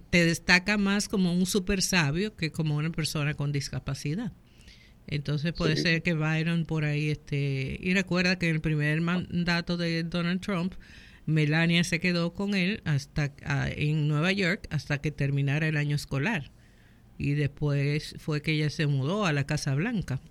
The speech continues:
Speaker 2: Sí, ahora ella explicó en estos días que ella se iba a repartir entre la universidad de él,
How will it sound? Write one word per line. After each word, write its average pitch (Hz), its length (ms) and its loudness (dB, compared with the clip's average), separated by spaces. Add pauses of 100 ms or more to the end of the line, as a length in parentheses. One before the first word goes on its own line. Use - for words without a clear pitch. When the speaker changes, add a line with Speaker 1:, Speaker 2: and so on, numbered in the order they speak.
(1400)
Speaker 2:
Sí, 123 200 10
ahora 104 260 12
ella 110 260 12
explicó 98 640 8
en 90 80 8
estos 92 240 4
días 92 300 6
que 80 240 4
ella 90 180 6
se 92 140 2
iba 92 120 6
a 82 40 4
repartir 87 600 4 (160)
entre 76 1080 4
la 65 200 0
universidad 73 560 8
de 90 140 12
él, 82 220 6